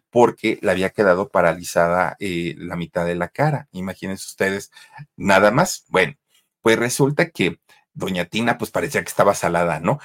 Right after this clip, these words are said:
Porque eso fue en el dos mil veinte. Llega el dos, dos mil veintiuno y que le da covid a doña Tina Galindo. Se la llevan al hospital y ahí nos la dejan, eh, pues, internada tres semanas. Afortunadamente, no hubo necesidad de la intubación.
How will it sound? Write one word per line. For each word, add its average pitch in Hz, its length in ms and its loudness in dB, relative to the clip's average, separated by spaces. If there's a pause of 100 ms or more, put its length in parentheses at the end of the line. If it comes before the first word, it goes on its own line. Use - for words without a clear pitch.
(160)
Porque 90 240 -2
eso 113 160 -6
fue 151 120 2
en 147 80 4
el 147 100 2
dos 92 180 -2
mil 90 200 -6
veinte. 123 380 -2 (400)
Llega 107 300 2
el 113 80 -2
dos, 110 160 2 (280)
dos 95 280 -6
mil 110 160 2
veintiuno 113 560 -2
y 98 120 -14
que - 120 -16
le 87 160 -8
da 85 160 -4
covid 139 480 4 (260)
a 80 140 -2
doña 80 320 -4
Tina 87 320 -6
Galindo. 95 480 -2
Se 92 220 0
la 87 160 0
llevan 139 400 6
al 98 120 6
hospital 139 560 2 (240)
y 92 120 -2
ahí 110 160 6
nos 123 180 0
la 95 100 4
dejan, 110 440 0
eh, 90 720 -4
pues, 85 260 -6
internada 95 800 0 (120)
tres 104 320 0
semanas. 123 600 0 (300)
Afortunadamente, 107 1200 0
no 95 220 -4
hubo 101 160 0
necesidad 85 500 -4
de 85 100 0
la 85 120 -4
intubación. 107 560 -2